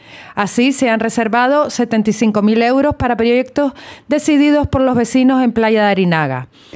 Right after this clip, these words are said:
otros setenta y cinco mil euros para el cruce de Arinaga, sesenta mil para Güimes Casco, cincuenta mil para el conjunto de barrios formado por Montaña de los Vélez, La Banda, Polígono Residencial de Arinaga, Las Rosas, Montaña San Francisco,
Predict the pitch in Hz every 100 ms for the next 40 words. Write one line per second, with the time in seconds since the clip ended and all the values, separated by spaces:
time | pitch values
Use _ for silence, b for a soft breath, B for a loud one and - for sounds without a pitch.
0 | B - 220 226 226 233 214 214 202 233
1 | 220 220 226 247 269 285 294 294 262 269
2 | 269 254 254 247 233 208 196 170 156 135
3 | 127 B B - 233 214 226 220 220 226
4 | 269 285 247 202 214 226 214 - 170 -
5 | 170 143 B B - 233 214 220 214 214
6 | 226 285 339 - 233 226 220 233 233 277
7 | 294 294 254 233 269 262 254 233 233 247
8 | 277 285 233 214 208 202 220 226 233 233
9 | 247 277 294 302 - 220 202 226 269 311
10 | 311 B B B 262 269 311 302 285 277
11 | 262 262 247 240 247 226 214 202 208 220
12 | 214 180 165 - 208 202 240 240 226 185
13 | 196 202 226 269 254 262 220 226 214 240
14 | 208 - 170